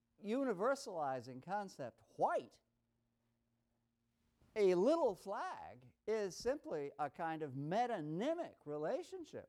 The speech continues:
with that sense of white. But to, but, but to concretize this idea of the problematic relationship between part and whole in a different way, how can we s-, be, why are we so confident about what we see?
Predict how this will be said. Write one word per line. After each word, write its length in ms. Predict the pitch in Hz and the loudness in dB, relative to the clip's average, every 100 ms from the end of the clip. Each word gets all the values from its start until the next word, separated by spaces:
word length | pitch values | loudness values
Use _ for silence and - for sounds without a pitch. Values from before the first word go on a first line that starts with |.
| - | -14
with 140 | 113 - | -14 -8
that 220 | 107 95 _ _ | -8 -8 _ _
sense 380 | - 143 117 - 113 | -12 -8 -8 -8 -16
of 100 | 98 98 | -16 -10
white. 220 | 90 - _ _ _ _ _ _ _ _ _ - | -10 -10 _ _ _ _ _ _ _ _ _ -4
But 160 | 254 | -2
to, 100 | 302 277 | -2 -4
but, 160 | 240 262 226 | -2 -2 -2
but 180 | 262 262 | -4 -4
to 60 | |
concretize 840 | 247 277 339 320 330 285 285 277 196 | -8 -4 -6 -6 -10 -6 -6 -6 -6
this 220 | 208 196 | -8 -4
idea 520 | 196 175 165 185 175 - | -2 -2 -4 -4 -4 -4
of 160 | 135 | -8
the 60 | 123 | -10
problematic 840 | - - 220 247 226 190 170 165 - | -10 2 2 2 -2 -2 -2 -2 -6
relationship 680 | 147 135 147 139 120 - 127 _ | -8 -6 -6 -8 -16 -14 -16 _
between 280 | - 127 120 | -14 -12 -10
part 280 | 127 127 110 | -10 -10 -10
and 80 | 110 | -14
whole 280 | 123 120 117 113 | -10 -10 -10 -12
in 100 | 104 | -12
a 60 | |
different 360 | 104 107 107 - | -12 -14 -16 -20
way, 160 | 101 76 60 _ _ _ _ _ | -16 -16 -18 _ _ _ _ _
how 220 | 254 381 | -6 -6
can 220 | 392 359 | -6 -8
we 120 | 294 269 | -8 -8
s-, 180 | - - | -10 -12
be, 200 | 196 220 - | -10 -10 -8
why 220 | 202 453 415 311 | -8 -6 -6 -6
are 60 | |
we 160 | 247 226 | -6 -8
so 260 | 214 190 - | -6 -6 -6
confident 520 | 180 175 175 123 104 - _ _ | -6 -6 -6 -10 -12 -16 _ _
about 440 | - 139 160 160 156 - - | -6 2 6 6 4 -4 0
what 240 | 170 175 | 0 0
we 200 | 147 139 | -6 -8
see? 500 | - - 165 170 101 | -10 -12 -8 -8 -10